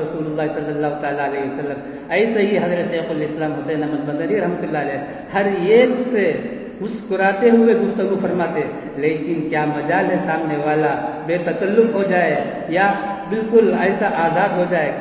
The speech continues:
کسی کی مجال نہیں تھی آنکھ سے آنکھ ملا کر گفتگو کرنے کی۔ ویسے حضرت کے نواسے ہمارے سامنے موجود ہیں، بڑے مصروف آدمی ہیں، بڑے مصروف شخصیت ہیں، میرے ہم سبق بھی ہیں۔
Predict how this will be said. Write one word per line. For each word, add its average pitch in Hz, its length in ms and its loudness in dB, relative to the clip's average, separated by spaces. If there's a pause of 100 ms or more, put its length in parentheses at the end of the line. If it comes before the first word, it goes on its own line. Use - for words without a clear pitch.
(120)
کسی 220 220 0
کی 277 200 4
مجال 202 280 2
نہیں 196 220 -2
تھی 196 80 -2
آنکھ 175 200 -2
سے 180 80 -2
آنکھ 160 120 -2
ملا 156 240 -4
کر 156 140 -4 (120)
گفتگو 165 360 -4
کرنے 151 240 -4
کی۔ - 280 -4 (280)
ویسے 190 540 0
حضرت 180 440 -2
کے 151 100 0
نواسے 147 580 -2
ہمارے 143 360 -2
سامنے 139 360 -4
موجود 139 440 -2
ہیں، 214 280 -2 (220)
بڑے 226 220 4
مصروف 196 540 2
آدمی 147 300 -2
ہیں، - 180 -4 (120)
بڑے 196 180 0 (100)
مصروف 185 400 -4
شخصیت 165 640 -6
ہیں، 117 100 -10 (480)
میرے 156 240 2
ہم 165 240 -2
سبق 170 320 -2
بھی 202 180 0
ہیں۔ 117 200 -4